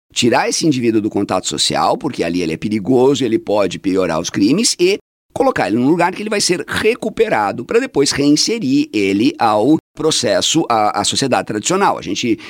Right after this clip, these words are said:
inclusive, fala que o grande problema de muitas prisões é que algumas são escola do crime, quer dizer, o cara entra lá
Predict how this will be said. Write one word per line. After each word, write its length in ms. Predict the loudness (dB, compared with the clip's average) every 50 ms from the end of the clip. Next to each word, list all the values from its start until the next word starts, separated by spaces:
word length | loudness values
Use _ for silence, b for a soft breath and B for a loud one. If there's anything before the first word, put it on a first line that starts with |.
| B B
inclusive, 480 | -6 -2 -2 0 2 2 4 4 4
fala 320 | 2 2 0 2 2 2 0
que 80 | 0
o 40 | 0
grande 320 | 0 2 2 2 0 -2 -2
problema 340 | -4 -2 0 0 -2 -2
de 80 | -2 -2
muitas 340 | 0 2 2 2 0 0 -2
prisões 380 | 0 0 2 2 2 2 2
é 60 | 0 2
que 80 | 0
algumas 300 | 0 0 0 0 0 0
são 180 | 2 0 0 0
escola 300 | -2 -2 -2 -2 -2 -2
do 100 | -4 -4
crime, 340 | -2 0 2 4 4 4 4
quer 100 | 2 0
dizer, 140 | 0 0
o 60 | -2 0
cara 260 | 0 0 0 0 0
entra 340 | 0 0 0 0 0 2 2
lá 300 | 2 2 2 0 0